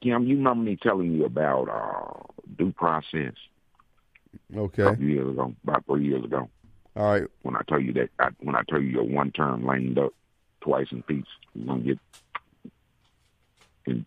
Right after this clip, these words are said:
Speaker 1: uh, impeached. You remember me telling you about due process?
Speaker 2: No, I don't. It, refresh our
Speaker 1: You know?
Speaker 2: memories.
Speaker 1: Okay. Well, well,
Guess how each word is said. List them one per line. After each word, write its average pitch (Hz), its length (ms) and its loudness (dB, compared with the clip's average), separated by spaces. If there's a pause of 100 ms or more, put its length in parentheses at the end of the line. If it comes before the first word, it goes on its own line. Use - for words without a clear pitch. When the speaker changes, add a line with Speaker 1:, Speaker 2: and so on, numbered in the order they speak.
(100)
Speaker 1:
uh, 55 300 0
impeached. 60 540 -2 (840)
You 85 140 2
remember 87 240 0
me 80 280 -2
telling 95 280 0
you 80 460 -4 (120)
about 67 400 0
due 85 140 -2
process? 85 520 0 (580)
Speaker 2:
No, 147 200 10
I 151 80 12
don't. 143 340 12
It, 110 160 0
refresh 147 680 6
our 135 140 8
Speaker 1:
You 123 80 8
know? 127 60 6
Speaker 2:
memories. 85 300 0
Speaker 1:
Okay. 71 440 0
Well, 82 360 0
well, 76 380 -2